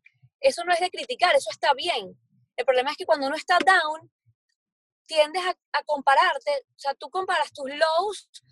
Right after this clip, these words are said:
tu momento más feo, más triste, más horrible, con el mejor momento de otra persona, es injusto. Entonces tenemos que acordarnos que el Instagram es el mejor momento de la gente.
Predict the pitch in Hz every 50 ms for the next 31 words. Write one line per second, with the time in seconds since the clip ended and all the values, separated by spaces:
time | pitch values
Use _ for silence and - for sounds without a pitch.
0 | _ _ _ - 302 285 285 294 285 - 320 320 339 330 330 - - 320 311 302
1 | 302 302 302 302 - _ _ _ _ - 277 - - - 311 320 320 311 285 -
2 | 311 302 294 294 277 302 330 370 403 427 427 453 453 - - 311 294 277 277 269
3 | 269 269 262 277 277 277 294 339 330 359 381 370 427 381 311 285 320 330 302 247
4 | - - 359 381 339 254 233 247 277 294 285 349 403 381 - _ - 190 170 _
5 | _ _ _ _ _ _ _ _ _ _ _ _ _ _ - 233 240 262 262 277
6 | 277 302 285 - 294 269 277 311 - - 370 359 - 349 320 320 330 330 320 339
7 | 370 339 - 320 294 277 285 294 294 - 349 339 349 311 311 320 339 330 302 277
8 | 254 294 339 370 359 370 370 359 381 370 370 359 330 277 240 - - 294 330 302
9 | 254 196 - - -